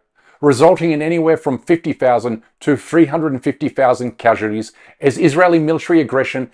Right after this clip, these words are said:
extends into Lebanon and beyond. We are talking about a colossal and inexcusable level of death and destruction,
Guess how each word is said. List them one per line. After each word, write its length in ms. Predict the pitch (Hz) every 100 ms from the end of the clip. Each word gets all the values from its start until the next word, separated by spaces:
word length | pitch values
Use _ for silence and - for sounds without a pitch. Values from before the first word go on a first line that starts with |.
| _ -
extends 560 | 143 - - 175 185
into 240 | 180 170 175
Lebanon 480 | 147 135 120 120 113
and 160 | 107
beyond. 460 | 117 113 131 113 98 _ _ _ -
We 180 | 165 208
are 80 |
talking 400 | 165 - 165 170
about 180 | 135 127
a 80 | 123
colossal 800 | 120 - 131 160 143 - 101 - _
and 160 | 135 147
inexcusable 760 | 175 190 - - 170 147 160
level 220 | 139 151 165
of 160 | 110
death 220 | 143 147
and 100 | 151
destruction, 640 | 123 - 135 113 - 110